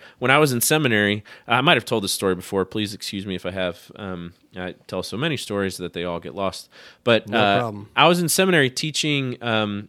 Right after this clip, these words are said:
Speaker 1: first grade Sunday school. Nicole and I were teaching first grade Sunday school at our church. And I can't remember what the lesson was about, but one of the little first graders raised their hand,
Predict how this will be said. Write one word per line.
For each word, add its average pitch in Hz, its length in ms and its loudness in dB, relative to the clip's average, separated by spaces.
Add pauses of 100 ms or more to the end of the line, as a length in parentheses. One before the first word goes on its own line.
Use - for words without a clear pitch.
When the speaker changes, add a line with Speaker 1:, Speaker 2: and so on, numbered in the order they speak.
(120)
Speaker 1:
first - 320 2
grade 143 200 2
Sunday 127 260 0
school. 98 260 -4
Nicole 117 400 -2
and 110 80 0
I 104 100 0
were 98 100 -2
teaching 101 320 -6
first - 280 -4
grade 92 160 -2
Sunday 95 220 -6
school 90 260 -8
at 82 40 -4
our 82 100 -4
church. - 520 -10 (380)
And 117 240 4
I 120 160 4
can't 127 260 0
remember 110 260 2
what 113 280 4
the 104 80 0
lesson 117 320 4
was 98 160 -2
about, 95 260 0
but 107 80 -4
one 117 180 0
of 131 120 -2
the 113 100 2
little 107 220 0
first 139 260 4
graders 104 320 2
raised 113 220 0
their 98 80 -2
hand, 127 480 -2